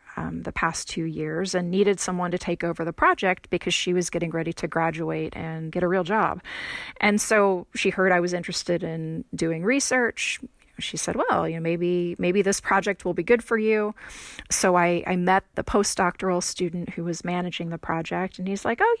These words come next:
yeah, yeah, we can get you set up." So I was, I was identified by a more senior woman in engineering and provided an opportunity to,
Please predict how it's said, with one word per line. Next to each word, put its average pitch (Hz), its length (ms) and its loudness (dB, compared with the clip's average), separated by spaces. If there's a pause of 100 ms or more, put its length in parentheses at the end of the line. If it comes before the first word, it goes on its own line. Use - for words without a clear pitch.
yeah, 175 160 4 (220)
yeah, 403 320 2
we 202 100 0
can 190 140 0
get 190 140 0
you 180 100 -4
set 170 240 -2
up." - 240 -6 (500)
So 220 500 4 (120)
I 175 100 2
was, 175 400 -2
I 180 60 -2
was 170 200 -2
identified 190 1120 4
by 170 640 -2
a 175 100 0
more 175 640 -2 (300)
senior 202 480 4
woman 180 400 0
in 175 140 -2
engineering 175 840 -4
and 170 720 -4 (400)
provided 196 600 4
an 180 100 0
opportunity 175 1080 -2
to, 165 440 -4